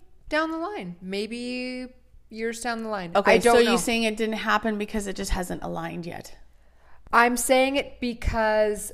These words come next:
Speaker 1: of fears.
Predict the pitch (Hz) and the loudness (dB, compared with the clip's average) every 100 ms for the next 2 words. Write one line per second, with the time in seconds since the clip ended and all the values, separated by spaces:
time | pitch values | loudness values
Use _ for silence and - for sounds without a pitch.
0 | - - 202 202 196 190 190 190 190 190 | -6 0 4 6 6 4 2 0 -2 -4
1 | 180 180 - - - - - 262 262 262 | -10 -12 -16 -18 -18 -18 -8 -2 2 6
2 | 254 254 269 381 494 494 - - - - | 6 6 4 2 0 -2 -4 -4 -4 -6